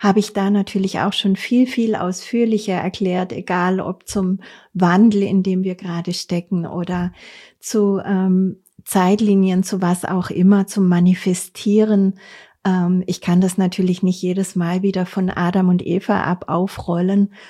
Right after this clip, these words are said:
sondern, ähm, setze manche Dinge schon voraus. Aber für mich war es eben gleich klar, es müssen Parallelrealitäten sein, die hier zusammenkommen, weil diese Thematik,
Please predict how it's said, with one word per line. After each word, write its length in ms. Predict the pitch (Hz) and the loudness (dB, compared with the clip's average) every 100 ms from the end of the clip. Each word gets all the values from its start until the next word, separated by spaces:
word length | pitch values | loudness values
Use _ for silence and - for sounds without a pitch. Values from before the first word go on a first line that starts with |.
| - | -20
sondern, 680 | - - 180 180 175 175 175 - | -10 -4 -2 0 -2 -2 -4 -6
ähm, 420 | 170 165 170 170 - - | -4 -2 -2 -4 -8 -10
setze 420 | - 190 190 180 | 0 0 0 -2
manche 360 | 165 165 - | 0 -2 0
Dinge 320 | - 190 196 185 | 0 2 4 2
schon 480 | - 160 160 180 - - _ | -2 -4 -2 -6 -8 -20 _
voraus. 840 | - 185 170 151 165 165 - - _ - - - - | -4 -2 -2 -4 -4 -4 -6 -16 _ -20 -20 -18 -2
Aber 180 | 185 | -2
für 180 | 185 214 | 0 2
mich 300 | 202 294 - | 4 4 2
war 160 | 190 175 | -2 0
es 140 | 190 | -2
eben 360 | - 180 196 196 | -4 -4 0 -2
gleich 440 | 165 151 196 - | 0 -2 -2 -6
klar, 360 | - 180 170 190 | -6 -2 -2 -2
es 160 | 180 - | -4 -2
müssen 380 | 175 240 240 208 | 0 0 0 -2
Parallelrealitäten 1400 | 180 170 170 170 170 175 170 165 170 - 170 160 - 165 | -2 -4 -4 -4 -4 -4 -4 -4 -6 -6 -8 -8 -6 -4
sein, 380 | 160 156 175 190 | -2 -2 0 0
die 100 | 190 | 0
hier 200 | 196 196 | -2 -4
zusammenkommen, 960 | 190 175 165 185 208 - 202 202 196 | -6 -4 -2 0 0 -2 0 2 2
weil 180 | 185 185 | 0 -2
diese 320 | 202 190 190 | -2 -2 -4
Thematik, 800 | 190 185 160 175 214 226 220 - | -2 -2 0 -2 -4 -6 -8 -16